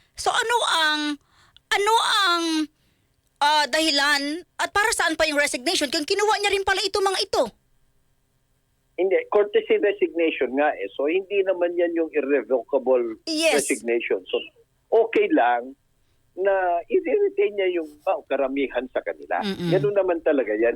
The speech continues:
Speaker 2: eh. It's, it's a mechanism by which the boss or the appointing power, uh, will have an impact kung ba public opinion, public perception. At the same time, may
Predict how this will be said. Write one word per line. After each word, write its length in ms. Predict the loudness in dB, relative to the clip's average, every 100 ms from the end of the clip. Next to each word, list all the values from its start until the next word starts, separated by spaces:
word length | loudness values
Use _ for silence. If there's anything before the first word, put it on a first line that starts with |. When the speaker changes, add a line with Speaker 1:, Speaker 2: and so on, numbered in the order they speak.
| -2
Speaker 2:
eh. 80 | -4
It's, 160 | -4 -2 -2
it's 160 | 2
a 80 | 0
mechanism 880 | 2 0 2 2 2 2 0 0 -4 _ _ _ _
by 240 | 0 0 2
which 160 | 0 0 -20 -8
the 80 | -6 2
boss 240 | 4 4 -2 -2
or 80 | -2
the 160 | 0 -2
appointing 560 | 0 0 0 0 -8 -2
power, 480 | 0 2 0 -2 -4 _ _ _ _ _ 2
uh, 400 | 4 4 2 -2
will 220 | -2 -2 0 -2
have 120 | 0
an 160 | -4 -2 -2
impact 400 | 0 0 0 -2 _ _ -20 -20 -18 -18 -12 -2
kung 160 | 2
ba 160 | 2 2 2
public 400 | 0 2 0 0
opinion, 720 | -4 -4 -2 0 2 2 0 0
public 400 | -2 -2 -4 -6
perception. 560 | -6 -4 -2 -4 -2 -4 -6 _ _ _ -6
At 80 | 0
the 80 | 2
same 160 | 4 0 0
time, 240 | -2 2
may 160 | 0